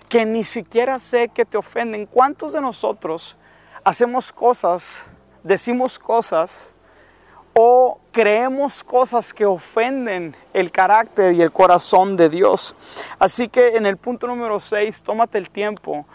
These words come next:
para confesar tus pecados. Número siete, como también nosotros perdonamos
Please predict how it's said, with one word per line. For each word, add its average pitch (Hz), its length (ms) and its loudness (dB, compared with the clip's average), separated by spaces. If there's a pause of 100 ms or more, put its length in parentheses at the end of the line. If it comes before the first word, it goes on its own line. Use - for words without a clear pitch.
(220)
para 180 220 0
confesar 180 680 -6
tus 180 240 -12
pecados. 170 540 0
Número 254 340 2
siete, - 440 -2 (880)
como 220 300 2
también 220 500 0
nosotros 247 720 0
perdonamos 202 1000 0